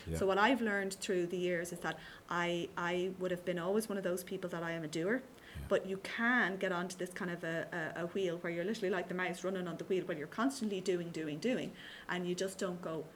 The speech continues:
Speaker 2: "Stop."
Speaker 1: Yeah.
Speaker 2: Okay? On your deathbed, what are you potentially going to, you know, be, what, what will you regret, people often say. And I think the only thing, and I've been in a situation where I've had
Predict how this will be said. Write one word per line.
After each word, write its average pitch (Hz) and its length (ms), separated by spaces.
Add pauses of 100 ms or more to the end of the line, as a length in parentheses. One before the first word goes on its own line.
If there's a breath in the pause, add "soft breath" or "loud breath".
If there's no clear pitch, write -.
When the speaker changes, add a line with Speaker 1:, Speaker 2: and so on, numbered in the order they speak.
(120)
Speaker 2:
"Stop." - 520 (520 loud breath)
Speaker 1:
Yeah. 175 60
Speaker 2:
Okay? 190 400 (360 loud breath)
On 220 180
your 302 140
deathbed, - 680 (340)
what 214 180
are 233 80
you 208 180
potentially 185 800
going 160 520
to, 160 480 (880 loud breath)
you 190 140
know, 160 200 (120)
be, 165 280 (1080)
what, 214 220
what 214 120
will 202 80
you 180 100
regret, 175 440
people - 260
often 175 300
say. - 260
And 170 140
I 180 100
think 185 300
the 185 100 (140)
only 254 400
thing, 180 240
and 175 100
I've 185 300
been 170 360
in 165 80
a 160 60
situation - 600
where 151 120
I've 151 180
had 156 180